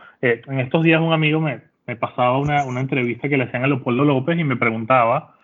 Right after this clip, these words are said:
eh, "¿por qué entrevistan a Leopoldo López? ¿Qué, qué relevancia sigue teniendo él?". Y yo pensando en, en, en qué responderle,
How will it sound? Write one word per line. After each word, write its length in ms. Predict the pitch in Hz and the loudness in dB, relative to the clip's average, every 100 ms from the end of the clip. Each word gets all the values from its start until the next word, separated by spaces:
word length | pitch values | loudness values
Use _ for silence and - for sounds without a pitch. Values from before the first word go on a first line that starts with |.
| - | -18
eh, 100 | 131 | -6
"¿por 160 | 165 147 | 0 0
qué 80 | 156 | 2
entrevistan 460 | 160 185 160 175 | 0 2 2 0
a 60 | 160 | -2
Leopoldo 340 | 123 127 120 | -2 -2 -2
López? 280 | 127 113 110 | -4 -6 -10
¿Qué, 220 | - 135 | -10 -8
qué 120 | - 147 | -2 2
relevancia 560 | 175 143 131 131 151 - | 2 2 2 -2 -4 0
sigue 200 | 151 139 | 0 0
teniendo 380 | 127 120 143 | -2 -4 -2
él?". 120 | 139 104 _ _ _ _ _ | -2 -4 _ _ _ _ _
Y 480 | 175 175 180 233 - 156 | 2 4 4 2 -4 -6
yo 260 | 147 143 | 0 0
pensando 500 | 160 160 175 160 160 | 0 -2 -2 -2 0
en, 180 | 175 170 | -2 -2
en, 160 | 139 123 | -6 -8
en 100 | 120 | -6
qué 120 | 131 | -4
responderle, 640 | 135 151 175 170 151 165 | -2 -2 0 2 2 0